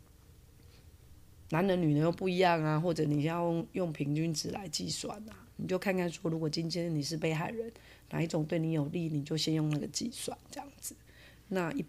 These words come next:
般呢，植物人的平均余命确实是比一般人短的。好，如果你要主张，这个也可以主张。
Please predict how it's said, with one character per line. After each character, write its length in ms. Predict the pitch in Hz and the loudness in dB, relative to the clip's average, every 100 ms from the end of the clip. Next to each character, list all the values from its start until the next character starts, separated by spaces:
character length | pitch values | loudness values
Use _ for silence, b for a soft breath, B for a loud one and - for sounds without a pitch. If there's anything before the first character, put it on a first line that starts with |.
| - | -2
般 320 | 170 165 160 | 0 2 0
呢， 260 | 160 151 156 B B B B | -2 -2 -4 B B B B
植 200 | - 160 | 0 2
物 200 | 190 175 | 4 4
人 240 | 143 - | 2 0
的 260 | - - - - - - - - - | -8 -12 -14 -20 -20 -20 -20 -20 -18
平 160 | - 156 | 0 2
均 140 | 160 | 4
余 60 | 160 | 4
命 160 | 156 147 | 4 4
确 160 | 175 | 4
实 160 | 151 - | 2 0
是 220 | - - - | -2 -4 -8
比 140 | - | -14
一 60 | 147 | -6
般 200 | 151 113 | -2 -2
人 140 | - 113 | -4 -8
短 180 | - - - | -8 -10 -16
的。 160 | - - - - | -18 -18 -20 -6
好， 180 | - 139 | 0 2
如 100 | 160 | 4
果 80 | 156 | 2
你 100 | 165 | 2
要 120 | 147 | -2
主 180 | - - | -4 -4
张， 220 | - 143 | -2 -2
这 80 | 147 | -2
个 80 | - | -8
也 60 | |
可 120 | - | -6
以 60 | - | -10
主 120 | - - | -10 -12
张。 160 | - | -10